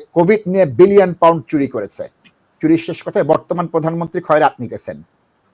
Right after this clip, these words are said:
এবং জাস্টিফাই করে, "না, না, আমার খয়রাত নেওয়া প্রয়োজন, আমার বউয়ের খয়রাত নেওয়া প্রয়োজন, আমার পার্টির লোকের কাছে খয়রাত নিতেছে, অসুবিধা কি?"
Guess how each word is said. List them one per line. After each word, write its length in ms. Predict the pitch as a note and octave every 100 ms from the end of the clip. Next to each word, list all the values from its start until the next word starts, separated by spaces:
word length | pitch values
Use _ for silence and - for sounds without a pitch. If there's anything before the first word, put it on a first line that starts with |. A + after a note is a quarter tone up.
| _ _
এবং 120 | B2+
জাস্টিফাই 360 | C#3+ D3 E3 E3
করে, 160 | C#3+ C#3+
"না, 240 | D#3 D3+
না, 140 | C#3+
আমার 160 | C3+ C3
খয়রাত 280 | - C#3 B2+
নেওয়া 140 | C#3 B2
প্রয়োজন, 360 | A#2+ A2 A2+
আমার 160 | A2 B2
বউয়ের 220 | B2 C3
খয়রাত 340 | B2+ B2+ B2 C3
নেওয়া 100 | A2
প্রয়োজন, 380 | A2 F#2 F#2 - _ _ _ _
আমার 180 | A3 B3+
পার্টির 300 | A3+ G#3+ G#3
লোকের 200 | G3 F3
কাছে 200 | E3 E3
খয়রাত 280 | D#3+ D#3 D3+
নিতেছে, 240 | C3+ C#3 -
অসুবিধা 400 | C#3+ C#3 B2+ F2
কি?" 200 | -